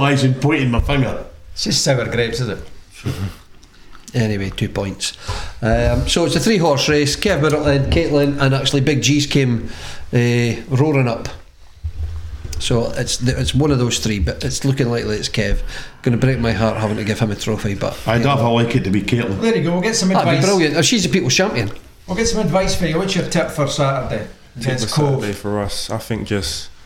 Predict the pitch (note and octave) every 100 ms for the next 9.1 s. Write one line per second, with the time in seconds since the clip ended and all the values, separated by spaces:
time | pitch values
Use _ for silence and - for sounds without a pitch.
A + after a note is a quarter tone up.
0 | - - - - - A2 A2 G#2+ C#3 F3+
1 | G3 - E3 D#3 D#3 C#3+ C3+ - - F3
2 | E3 D3 C#3+ C#3+ C3+ C3 C3+ C3 C3+ A#2+
3 | A#2+ C3 C#3+ A#2+ A2+ A#2 A2 G#2 A#2+ A2
4 | - A#2 A2+ G#2+ G#2 A2+ G#2 G#2 G#2 G2+
5 | G2+ - - - G2 - A#2 C#3+ C3 C3
6 | D#3+ G3+ F#3 E3+ D3 F3 C#3 C#3 - D#3
7 | C3+ - - - - - E3+ D#3 D#3+ B2+
8 | - D#3+ D#3+ D3+ - D#3 D3+ C3 C3+ C3+